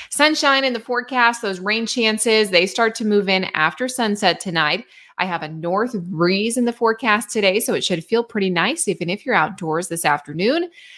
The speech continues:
A little bit cooler in the forecast as we head into the weekend.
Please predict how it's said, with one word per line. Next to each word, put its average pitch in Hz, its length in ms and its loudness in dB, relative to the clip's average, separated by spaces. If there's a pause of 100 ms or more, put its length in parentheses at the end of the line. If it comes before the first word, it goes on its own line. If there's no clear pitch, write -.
(180)
A 277 200 6
little 320 200 0
bit 359 160 -6
cooler 311 340 -2
in 277 140 0
the 277 80 -2
forecast 262 600 2
as 214 220 0
we 233 140 -2
head 226 260 4
into 220 680 -2
the 185 120 -2
weekend. 247 580 2